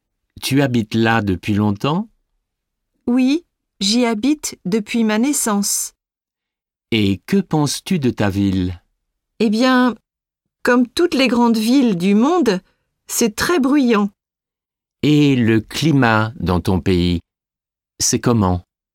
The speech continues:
Speaker 2: Mon pays est situé en Afrique centrale,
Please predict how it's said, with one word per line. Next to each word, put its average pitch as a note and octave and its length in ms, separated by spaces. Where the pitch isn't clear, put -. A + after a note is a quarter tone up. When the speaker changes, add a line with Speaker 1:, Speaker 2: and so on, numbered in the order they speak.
Speaker 2:
Mon A#3 180
pays C4 600
est G#3+ 160
situé A3+ 800
en G3+ 240
Afrique A#3+ 420
centrale, G#3+ 720